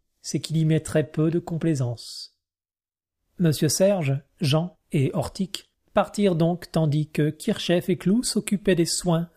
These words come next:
à donner aux rennes. Ces animaux furent bientôt installés sous les arbres dans un coin de prairie où ils pouvaient brouter et ruminer à leur aise.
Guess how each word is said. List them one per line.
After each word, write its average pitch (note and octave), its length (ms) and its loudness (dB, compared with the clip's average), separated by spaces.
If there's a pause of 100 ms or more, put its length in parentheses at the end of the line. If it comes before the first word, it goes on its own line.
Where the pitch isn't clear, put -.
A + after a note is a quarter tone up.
(140)
à C3 180 2
donner C3 340 2
aux B2 160 2
rennes. A2+ 380 -2 (840)
Ces E3 320 2
animaux F#3+ 360 4
furent F#3 240 0
bientôt E3 380 2
installés D#3+ 520 2
sous D#3 180 -4
les D3 200 2
arbres D#3 340 0 (180)
dans F3 320 2
un E3 120 4
coin E3+ 200 0
de E3 80 2
prairie D3+ 440 0 (220)
où D#3 60 2
ils D3 180 2
pouvaient C#3+ 440 0
brouter C#3+ 500 0 (200)
et C#3+ 180 2
ruminer D#3 580 2
à A2 80 2
leur A2 160 0
aise. A2 380 -2